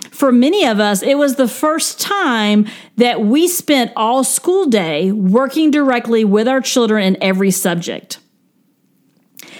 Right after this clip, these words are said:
And I'll be honest, I'm gonna give you a little, a little, uh, open window into our world. Uh, you know, I have a background in education, like I've shared with you before. My husband is an educator.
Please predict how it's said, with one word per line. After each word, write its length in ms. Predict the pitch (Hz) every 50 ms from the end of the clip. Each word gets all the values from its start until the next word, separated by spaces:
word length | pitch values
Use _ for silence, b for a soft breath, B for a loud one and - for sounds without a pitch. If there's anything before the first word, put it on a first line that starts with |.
| B B B
And 140 | - 254 254
I'll 160 | 269 330 440
be 180 | 466 466 392 254 -
honest, 540 | - 214 254 262 208 151 120 180 - - -
I'm 80 | 240
gonna 260 | 226 262 294 254 - - -
give 160 | 220 240 294 302
you 80 | 339
a 60 | 311
little, 380 | 294 302 294 294 285 269 254 -
a 100 | - 202
little, 300 | 226 233 254 254 247 240
uh, 300 | 226 214 214 202 185 - -
open 460 | - 240 285 254 - 311 294 285 269
window 360 | 262 277 277 262 269 254 240 233
into 200 | 233 220 - 220
our 220 | 208 214 233 240
world. 420 | 220 202 185 180 180 180 180 185 B B B B B B B B B B _ _ _ _ _ _ _ _ _ _ -
Uh, 80 | - - -
you 100 | - 233
know, 300 | 262 262 233 214 208 - - - -
I 200 | - - 226 269
have 220 | 320 427 453 415 294
a 20 |
background 600 | 254 262 254 247 226 220 226 226 226 226 220 226
in 100 | 220 220
education, 640 | 165 202 208 226 226 - 247 226 208 196 - 226
like 160 | 214 208 208 208
I've 120 | 214 196
shared 200 | - - 220 208
with 160 | 208 208 208
you 80 | 214 208
before. 600 | 196 247 240 - 208 185 180 175 180 180 190 202
My 220 | 208 208 220 220
husband 400 | 226 262 269 262 269 302 302 269
is 160 | 226 226 220
an 80 | 262 233
educator. 720 | - 196 190 190 208 196 - 208 180 180 175 175 196 214